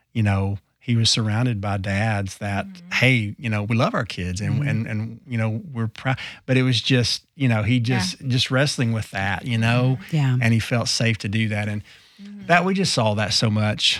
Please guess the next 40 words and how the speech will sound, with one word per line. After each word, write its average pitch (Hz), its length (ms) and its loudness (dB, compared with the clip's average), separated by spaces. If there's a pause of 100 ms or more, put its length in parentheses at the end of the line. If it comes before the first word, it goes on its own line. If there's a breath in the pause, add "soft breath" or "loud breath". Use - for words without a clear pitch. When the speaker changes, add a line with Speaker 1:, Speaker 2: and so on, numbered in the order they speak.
(140)
Speaker 1:
of 120 100 -2
those, 110 400 0
those, 113 400 -2 (480 loud breath)
I 135 60 -4
mean, 123 320 2
you 139 100 2
know, 113 160 0 (480 loud breath)
the - 80 -2
s-, - 200 2 (100)
the 127 80 0
strong 143 420 8
men 143 360 8
were 127 120 6
Speaker 3:
Yeah. 147 280 6
Speaker 1:
the, - 60 4
the 135 60 8
dads, 143 520 2
Speaker 2:
Yeah. - 100 0
Speaker 1:
and 127 160 2
yet 120 200 0
we 139 360 4
have 104 480 0
big 113 580 -2 (300)
Speaker 3:
Yeah. 107 60 -10
Speaker 1:
emotions. 117 720 0 (340 soft breath)
Speaker 2:
Sure. 185 180 -20
Speaker 3:
Yeah. 135 180 -2
Speaker 1:
And 117 180 4
a 107 40 2
safe 123 480 2
place 113 500 0
to 110 160 0
unpack 104 500 0
that 101 200 0
and 98 100 -4
be 98 120 -4
vulnerable 98 640 -6 (120)
Speaker 2:
Mm-hmm. 190 100 -18
Speaker 1:
was 104 300 -2
huge. - 680 -2